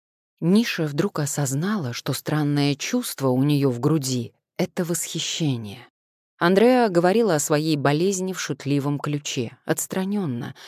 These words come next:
как делают англичане, когда речь заходит о тяжелых для них темах. Джесс нарушила повисшее тягостное молчание, поднявшись с места и крепко обняв Андреа. Она произнесла всего одно слово:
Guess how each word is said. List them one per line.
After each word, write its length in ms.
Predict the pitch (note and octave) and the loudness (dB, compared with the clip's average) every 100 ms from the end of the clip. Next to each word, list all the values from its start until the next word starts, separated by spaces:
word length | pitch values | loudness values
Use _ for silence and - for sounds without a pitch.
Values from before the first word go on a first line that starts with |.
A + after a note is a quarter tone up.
| - | -6
как 160 | - D3+ | -2 0
делают 440 | C3+ D3+ D3 C#3+ | 4 4 4 2
англичане, 800 | C#3 C3 B2 B2 - F3+ G3 F3+ - - - | 0 0 -2 -4 -4 -2 -2 -4 -8 -18 -4
когда 300 | G3 F3+ A3 | -2 2 2
речь 200 | B3+ G#3+ | 2 2
заходит 580 | E3 E3+ - G#3 F#3+ D#3+ | 0 0 -2 -2 -2 -6
о 40 | |
тяжелых 520 | D3 C#3+ C#3 C#3 C#3 | -2 -2 0 0 -2
для 260 | B2+ B2+ B2+ | -2 -2 -2
них 260 | B2 B2 | -4 -8
темах. 540 | - C3 A#2 - - _ _ _ _ _ _ - | -8 -6 -6 -10 -18 _ _ _ _ _ _ -12
Джесс 340 | C#3 A3+ A3+ - | 0 0 0 -4
нарушила 520 | E3 F#3+ - D#3 D3+ | -6 -6 -6 -6 -4
повисшее 640 | D3 C#3+ C#3+ - - C#3+ | -4 -6 -6 -8 -4 -4
тягостное 680 | - C3+ B2+ C3 - C3 C3 | -4 -6 -6 -8 -8 -6 -6
молчание, 800 | C3+ - - F3+ F#3 F3 D#3+ D3 - - | -8 -10 -6 -4 -2 -4 -6 -8 -18 -4
поднявшись 560 | F#3 F#3 B3+ - E3 - | 0 2 2 0 -4 -4
с 60 | |
места 480 | D3+ F#3+ A3 - - | -4 -2 -4 -8 -10
и 160 | E2+ - | -12 -10
крепко 520 | - F3 G3+ - B2+ | -2 0 -2 -4 -4
обняв 460 | B2+ B2+ B2+ B2 C3 | -4 -2 -2 -2 -2
Андреа. 560 | B2 B2+ B2+ A#2+ - - _ _ _ | -2 -2 -2 -6 -10 -18 _ _ _
Она 280 | - D3+ D#3+ | -2 2 2
произнесла 880 | D3 C#3+ C3 B2+ C3 B2 D3+ F3+ F#3+ - _ | 2 0 0 0 -2 -4 -4 -6 -8 -16 _
всего 460 | - - D3 F3 | -6 2 2 0
одно 240 | E3+ D3 C3 | -6 -6 -6
слово: 480 | - C3 C3+ - | -2 -4 -4 -10